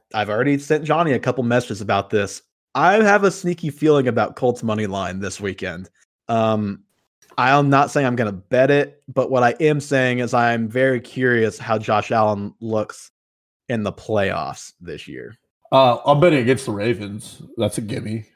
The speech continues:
Speaker 2: <laughs>
Speaker 1: Really? You think so?
Speaker 2: I,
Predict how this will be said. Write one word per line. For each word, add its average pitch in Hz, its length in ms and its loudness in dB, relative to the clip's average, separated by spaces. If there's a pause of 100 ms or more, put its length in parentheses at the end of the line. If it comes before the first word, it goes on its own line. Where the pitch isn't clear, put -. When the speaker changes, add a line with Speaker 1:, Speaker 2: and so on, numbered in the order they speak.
(140)
Speaker 2:
<laughs> 117 60 -6 (640)
Speaker 1:
Really? 113 540 4
You 101 80 -4
think 143 240 0
so? 113 460 -2 (480)
Speaker 2:
I, 113 200 -6